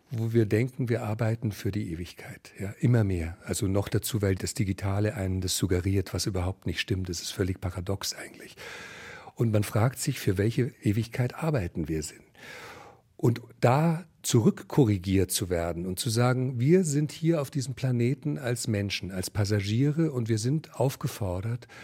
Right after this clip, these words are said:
vielleicht kleine Leuchtspuren zu ziehen. Und diese kleinen Leuchtspuren, die wir da ziehen, die tauchen auf, die können andere Menschen erreichen, die können andere Menschen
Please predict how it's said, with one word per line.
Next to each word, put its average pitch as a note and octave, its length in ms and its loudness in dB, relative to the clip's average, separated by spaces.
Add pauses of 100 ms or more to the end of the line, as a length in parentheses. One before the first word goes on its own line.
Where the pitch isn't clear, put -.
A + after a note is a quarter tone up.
(200)
vielleicht A#2+ 760 -4 (160)
kleine C#3 400 4
Leuchtspuren G#2+ 880 2
zu - 160 -6
ziehen. F2 520 -2 (260)
Und G2+ 160 -4
diese G#2+ 160 0
kleinen C3 340 2
Leuchtspuren, C#3 640 0
die B2+ 140 2
wir B2 80 6
da A2+ 160 2
ziehen, A2 420 -2 (520)
die G#2 60 0
tauchen G2+ 320 0
auf, A#2 460 0 (100)
die - 80 -6
können G#2 300 0
andere G2+ 240 -2
Menschen G2 320 -2
erreichen, G2+ 440 -2
die G#2 80 -6
können F#2+ 300 -2
andere G2 280 0
Menschen F#2+ 380 0